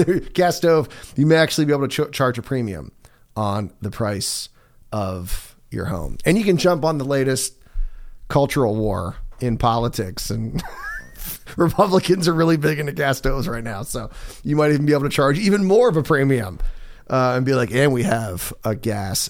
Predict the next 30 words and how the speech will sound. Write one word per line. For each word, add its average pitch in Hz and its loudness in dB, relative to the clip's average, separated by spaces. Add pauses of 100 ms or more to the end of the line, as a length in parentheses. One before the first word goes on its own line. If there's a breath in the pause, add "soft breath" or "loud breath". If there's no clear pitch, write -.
stove." 107 -4
'Cause 117 0
Republic-, 180 2
if 190 -4
there's 147 4
Republican 202 2
buyers 160 2
out 113 0
there, 107 -4 (600 soft breath)
they 113 0
probably 123 2
want 117 2
a 117 -2
house 104 -4
with 85 -8
a 101 -6
gas 98 -6
stove - -8
right 65 -14
now. 50 -18 (240)
So 85 -8 (1400)
strike 147 0
while 135 4
the 117 -2 (840 soft breath)
stove 139 0
is 117 0
hot. 123 -2 (280)
<laughs> 196 -4
So - -4
bad. 147 -8